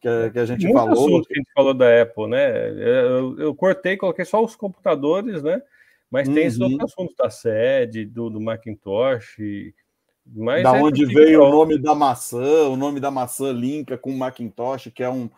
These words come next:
Speaker 1: uma
Speaker 2: Sim.
Speaker 1: espécie de maçã que quase foi extinta. Aí depois o símbolo tem a ver com Alan, é, é, Turing, né?
Speaker 2: Uhum, sim, que mordeu a maçã ali, né?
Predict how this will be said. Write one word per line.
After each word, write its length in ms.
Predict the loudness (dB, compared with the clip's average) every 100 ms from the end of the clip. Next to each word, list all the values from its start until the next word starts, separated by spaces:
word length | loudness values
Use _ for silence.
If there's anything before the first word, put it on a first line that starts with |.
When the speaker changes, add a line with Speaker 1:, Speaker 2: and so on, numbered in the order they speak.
| _ -8
Speaker 1:
uma 160 | -6
Speaker 2:
Sim. 80 | -4
Speaker 1:
espécie 320 | -4 -6 -6
de 80 | -8
maçã 400 | -6 -8 -6 -8
que 100 | -8
quase 320 | -4 -4 -4
foi 200 | -6 -6
extinta. 840 | -6 -10 -12 -8 -6 -6 -6 -8 -10 _ _
Aí 220 | -6 -4
depois 440 | -2 -4 -2 -2 -2
o 80 |
símbolo 480 | -8 -6 -4 -4 -6
tem 240 | -8 -8 -6
a 80 |
ver 220 | -6 -8 -6
com 140 | -4
Alan, 340 | -2 -2 -6 -12 _ _ -10
é, 220 | -8 -8
é, 220 | -8 -8 -6
Turing, 540 | -2 2 2 2 -4 -6
né? 260 | -8 -8 -10 _ _ _ _ _ _
Speaker 2:
Uhum, 420 | -8 -6 -4 -6 -6
sim, 240 | -4 -4
que 80 | -2
mordeu 460 | -2 0 2 2
a 40 | 2
maçã 540 | -2 -6 -8 -4 -2
ali, 280 | -2 -6 -8
né? 200 | -10 -10